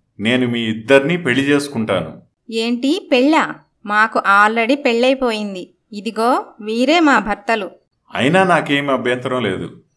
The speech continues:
Speaker 1: మీకు కూడా ఏ అభ్యంతరం ఉండదు. ఎందుకంటే మీకు మీ భర్తలు ఇక ఉండరు.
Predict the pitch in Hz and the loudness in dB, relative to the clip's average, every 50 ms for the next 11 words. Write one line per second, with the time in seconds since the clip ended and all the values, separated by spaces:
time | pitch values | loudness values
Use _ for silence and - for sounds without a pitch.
0 | _ - 110 135 151 156 139 151 160 156 151 151 139 123 120 123 127 127 127 123 | _ -4 -2 0 0 0 2 2 2 2 4 2 2 2 2 2 4 4 4 2
1 | 123 123 120 120 120 123 131 156 165 151 127 117 117 107 98 - 58 - - _ | 2 2 0 0 0 0 0 2 2 2 2 0 0 -2 -2 -6 -8 -12 -20 _
2 | _ _ _ _ 95 104 113 127 143 147 156 165 165 160 156 131 117 113 113 113 | _ _ _ _ -4 -2 -2 -2 0 2 2 2 2 4 2 2 2 2 0 -2
3 | 113 113 - - - _ _ _ _ _ 117 127 151 151 147 147 143 139 139 131 | -6 -8 -14 -20 -20 _ _ _ _ _ -6 -4 -4 -4 -2 -4 -2 -2 -2 2
4 | 113 127 120 123 - 185 175 165 147 143 131 127 131 135 143 135 127 107 98 - | 2 2 2 2 0 0 0 0 2 2 0 0 2 2 0 0 0 -2 -6 -8
5 | - | -16